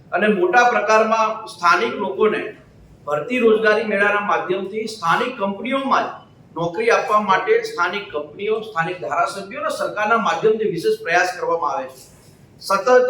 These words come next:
કોંગ્રેસ દ્વારા એ આક્ષેપ કરવામાં આવતો હોય છે કે સ્થાનિક કંપનીઓમાં સ્થાનિક લોકોને, સ્થાનિક યુવાનોને નોકરી નથી મળતી, પરંતુ કદાચ કોંગ્રેસને એ વાતની જાણકારી નહીં હોય કે સ્થાનિક આઈ ટી આઈઓમાં, સ્થાનિક કંપનીઓના જે હેડ હોય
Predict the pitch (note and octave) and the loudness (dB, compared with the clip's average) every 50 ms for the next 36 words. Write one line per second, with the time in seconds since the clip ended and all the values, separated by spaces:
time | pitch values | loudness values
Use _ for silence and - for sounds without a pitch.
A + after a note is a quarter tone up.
0 | B3 B3 B3 B3 - - G3+ - - G#3+ A#3 A#3 A3 - A3 A3 A3 A3+ A3+ A#3 | 2 0 0 -4 -2 -2 -2 0 4 6 6 6 6 4 2 4 4 4 4 2
1 | A#3 A3 G#3 G#3+ G#3+ G#3 G#3 - - A3 A3+ G#3+ - - F#3 F#3 G3 G3+ G3+ G3 | 2 2 2 2 2 2 0 -2 0 0 0 0 0 -2 -2 0 0 2 4 4
2 | F#3 F#3 F#3 - G#3+ G3+ G3+ G#3 G3+ G3+ G3+ G3+ G3+ G3+ G#3 G#3 G#3 G3+ G3+ - | 4 4 2 2 0 0 0 0 0 -2 -4 -6 -6 -4 -4 -2 -2 -4 -6 -8
3 | - - F3+ - - - - F3+ F3+ F#3+ A3 A3 - - - - - - - F#3 | -10 -10 -10 -10 -6 0 2 4 4 4 2 0 -4 -6 -12 -16 -12 -8 -6 -6
4 | F#3 F#3 F3+ G3 G#3 A3 G#3+ G#3+ A3 A#3 A3 - - - G3+ G3+ G3+ C4 - B3 | -6 -6 -8 -8 -6 -4 -2 0 0 0 -2 -2 -2 0 0 0 0 -2 -2 -2
5 | A3+ G#3 G#3+ G3+ G3 F3+ F3 E3 E3 - F3+ F#3+ A3+ A#3 A3 G#3 G#3 G3+ G#3 G#3+ | -2 -2 0 0 0 -2 -2 -2 -2 -2 0 0 0 0 -2 -4 -4 -2 0 0
6 | A3+ A3+ A3+ A3+ A3 G3+ F#3 F#3 - G3+ G3+ G3 - G#3 G#3 F3+ F3+ F3+ - - | 0 -2 -2 -4 -4 -4 -6 -4 -4 -4 -4 -4 -4 -4 -6 -6 -6 -8 -10 -12
7 | - - - - - - - - - - - G3 G3+ G3+ A#3 A#3 A3+ G#3+ A3 A3+ | -14 -18 -18 -18 -20 -20 -20 -20 -12 -4 -2 0 2 4 4 4 4 6 4 4
8 | A3 A3+ A3+ F#3 F#3 G3 G#3 A3 A3 G#3+ G#3+ A3 A3 A3 G#3 F#3+ G3 G3 G3 G3 | 4 2 -2 -4 -2 0 2 2 2 2 0 2 4 4 4 4 2 0 -2 -6
9 | G#3+ G#3+ G#3+ F3 E3 F3+ F3 G#3 G#3 G3+ G#3+ G#3+ A#3 B3+ G#3+ - C3 A#2+ - - | -6 -2 0 0 0 0 2 2 0 0 0 -2 -4 -4 -4 -4 -6 -6 -8 -10
10 | - - - - - - - - - A3+ G#3+ - F#3+ F#3 F3+ - B3 B3+ B3 - | -12 -18 -20 -20 -20 -20 -12 -6 -6 -4 -4 0 2 2 2 2 2 -2 -2 0
11 | F3+ F3+ F#3 F#3 F#3 A#3 B3 A#3+ A#3+ A#3+ A3+ G#3+ G3+ A3 - - - - - F3 | 2 2 2 2 0 2 2 4 4 4 4 2 0 -2 -4 -6 -8 -8 -2 0
12 | F3 F3+ F#3+ B3+ B3+ - - - - F#3+ D#3+ D#3 A3 A3+ A3+ A3+ A#3 A#3+ A#3+ A#3+ | 0 2 2 0 -4 -6 -8 -8 -8 -8 -8 -6 -6 -4 -4 -2 0 0 0 0
13 | A#3 - - - - - - - - - - - - - - G4 A4 A4 - - | -2 -4 -10 -16 -20 -20 -20 -20 -20 -20 -20 -20 -16 -2 4 6 6 8 8 6
14 | - - - - C#5+ B4 G#3 - - - - | 4 6 6 6 8 6 6 4 2 -4 -6